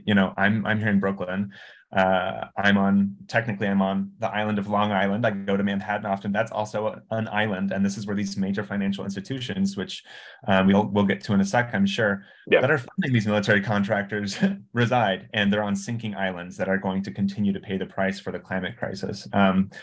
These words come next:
Speaker 1: yeah, I mean, these, e-, e-, any president over the past, um, you know, s-, since we, uh, the general public has begun to take climate change seriously, that says that they understand the severity of the crisis, um, has proven themselves to,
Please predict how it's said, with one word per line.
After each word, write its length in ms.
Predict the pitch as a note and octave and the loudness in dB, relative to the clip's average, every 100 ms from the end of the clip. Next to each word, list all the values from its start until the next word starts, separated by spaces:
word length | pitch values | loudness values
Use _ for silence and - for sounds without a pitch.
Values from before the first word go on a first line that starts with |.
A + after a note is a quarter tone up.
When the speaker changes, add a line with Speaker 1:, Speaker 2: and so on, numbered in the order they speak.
| - - | -10 0
Speaker 1:
yeah, 280 | F2+ E2 - G2 | 0 0 -2 2
I 60 | |
mean, 180 | F#2+ F#2 | 4 4
these, 340 | F#2+ F#2 - - - - - - - | 0 0 -4 -12 -20 -20 -20 -18 -2
e-, 240 | A#2+ A#2 - | 0 0 2
e-, 300 | C3 A#2 G#2 | 2 2 2
any 240 | C3 C#3 | 4 4
president 480 | A#2+ A#2 G#2+ G2+ G2 | 6 6 6 8 6
over 160 | G#2 G2 | 6 4
the 80 | F#2+ | 4
past, 540 | G2+ F#2+ - - - - | 6 4 4 -6 -12 -2
um, 500 | G#2 G2 F#2+ F#2 G2 - | 2 4 4 0 -4 0
you 140 | G#2+ | 2
know, 320 | F#2+ F#2 F#2 - - - | 4 2 -4 -12 -20 -12
s-, 480 | A2+ - A#2+ C3+ B2 | -8 -6 -6 -6 -2
since 240 | G#2+ G2+ | 4 4
we, 220 | G2+ G2 - _ - | 4 0 -2 _ 2
uh, 160 | G#2 F2+ | 4 4
the 80 | G2 | 2
general 260 | G#2 G2+ | 2 0
public 340 | G2 G#2+ G2+ G2 | 0 0 -2 -2
has 200 | F#2+ F#2+ | -4 -4
begun 320 | G2+ G2 F#2+ | -4 -2 -2
to 80 | F#2+ | -4
take 240 | G#2+ G2+ | -8 -6
climate 200 | G2 F#2+ | -4 -4
change 240 | - F#2+ G2 | -2 -4 -4
seriously, 360 | C3+ B2 G2 | -4 -2 -2
that 260 | F#2+ F#2 - - | -2 -2 -6 -10
says 320 | - G#2 G2 | -2 0 0
that 120 | G2+ | 0
they 120 | G2 | 0
understand 520 | G#2 G2+ - C3+ A2+ | 0 -2 -4 -2 -2
the 40 | G2 | -2
severity 340 | G2 G2+ G#2+ | -2 -2 -2
of 80 | G2 | -2
the 80 | - | -6
crisis, 440 | - F#2 F#2 F#2 - - - _ - | -4 -4 -4 -12 -14 -20 -20 _ 0
um, 300 | F#2+ F#2+ G2 | 4 4 4
has 180 | A2 G#2 - - | 2 -2 -4 -2
proven 300 | C#3 A#2+ G2 | 0 2 2
themselves 480 | F#2 - F#2 - - | 2 2 -2 -2 -8
to, 360 | G2 F2 E2+ | -8 -6 -8